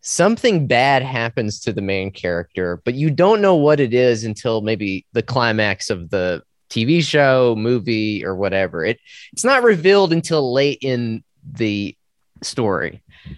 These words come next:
Um, I guess back in the day, if you were a writer, writers were overly reliant on the marriage plot.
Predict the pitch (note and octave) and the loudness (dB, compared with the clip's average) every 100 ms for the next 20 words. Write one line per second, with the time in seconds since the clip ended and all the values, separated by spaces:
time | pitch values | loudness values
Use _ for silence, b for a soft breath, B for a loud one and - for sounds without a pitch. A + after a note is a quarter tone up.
0 | B _ - C#3 D3+ C#3 A#2 G#2 G#2 - | B _ -6 0 4 4 2 -4 -8 -14
1 | _ _ _ _ _ - C#3+ F3 A3+ - | _ _ _ _ _ -6 -2 0 0 -2
2 | - _ - C3+ F3 G#3 - E3+ C#3 G#2+ | -12 _ -16 -4 0 0 0 0 0 0
3 | D3+ E3 G#2 F#2+ C3+ - B2 - B2 A2+ | 2 2 0 -4 -10 -10 -8 -2 0 2
4 | G#2+ G#2 G#2 G#2 G2+ G2 - A#2+ B2 C3 | 2 2 2 2 0 -4 -4 0 2 2
5 | C3 A#2+ B2 G#2+ A#2 B2+ B2 A#2+ A#2+ A2+ | 0 0 -2 0 2 2 0 0 0 0
6 | A#2 A2+ A#2 A#2+ B2 - G#2 G#2 G#2+ - | 0 0 0 0 -2 -4 -4 -4 -6 -2
7 | A2 G#2 A2+ D3+ G3+ - - A3+ C4 G#4 | -2 2 2 2 0 -4 -6 -2 -2 -4
8 | - - | -8 -18